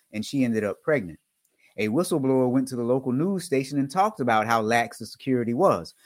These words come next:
So first, define what are your significant assets in the areas that you are auditing. Once you determine the significant assets,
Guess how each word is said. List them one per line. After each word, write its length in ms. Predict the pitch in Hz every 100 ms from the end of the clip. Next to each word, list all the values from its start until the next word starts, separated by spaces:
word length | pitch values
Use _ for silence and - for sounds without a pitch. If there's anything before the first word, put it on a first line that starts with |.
| - -
So 120 | 151
first, 320 | 196 196 -
define 600 | 127 - 190 185 151 135
what 160 | 151 147
are 160 | 135
your 160 | 131 127
significant 640 | - 104 131 135 110 104
assets 500 | 120 165 165 117 104
in 80 | 113
the 200 | 101 101
areas 480 | 127 123 113 104 98
that 200 | 101 -
you 140 | 113
are 80 | 98
auditing. 480 | 90 139 92 76 73 _ _ _ _
Once 280 | 104 135 131
you 80 | 135
determine 440 | 107 - 143 123
the 80 | 107
significant 580 | - 98 127 131 95 101
assets, 500 | 147 147 - 101